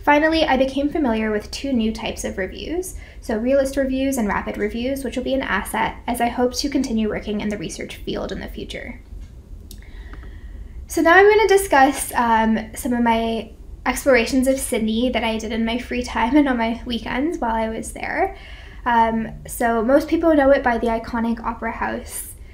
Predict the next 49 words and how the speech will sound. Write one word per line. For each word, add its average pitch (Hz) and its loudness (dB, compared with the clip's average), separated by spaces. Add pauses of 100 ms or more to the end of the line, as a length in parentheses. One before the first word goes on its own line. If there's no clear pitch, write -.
(280)
and 240 2
here 277 2
are 277 4
just 277 -2
a 294 2
couple 254 4
of 233 4
the 233 4
many 247 8
photos 240 4
I 254 2
took 247 -2
of 233 -2
the 262 -2
Opera 247 -2
House 285 0
and 233 2
the 226 0
harbour 226 -4
front. 277 -4 (520)
For 311 4
anyone 320 4
unfamiliar 240 2
with 226 0
the 233 -2
city, 214 -2
it's 247 -6
the 247 0
second 262 0
largest 233 0
city 220 -2
in 214 -2
Australia, 214 -4 (240)
as 214 -2
it 220 -4
was 226 0
recently 226 0
overtaken 214 -2
by 208 0
Melbourne, 208 -4 (140)
and 233 4
it 254 -2
is 247 2
the 262 -4
capital 240 0
of 220 0
New 208 2
South 180 -6
Wales. 254 -6